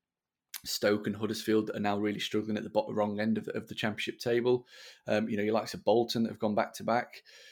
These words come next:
So, it, you know, it, that has a massive knock-on effect on the, on a player's psyche, and I think that that's worth bearing in mind. But from an individual talent standpoint, it's a very, there are some very talented young players there.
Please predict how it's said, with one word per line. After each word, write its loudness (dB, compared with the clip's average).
So, 6
it, -2
you 2
know, 2
it, -4
that 2
has 0
a 4
massive 2
knock-on 0
effect -2
on 0
the, -4
on 2
a -2
player's 0
psyche, 2
and 0
I -10
think -4
that -6
that's -6
worth 2
bearing 2
in 0
mind. 2
But -8
from 2
an 4
individual 2
talent 0
standpoint, -2
it's -10
a -6
very, 2
there 8
are 10
some -2
very 0
talented -2
young -4
players 0
there. -2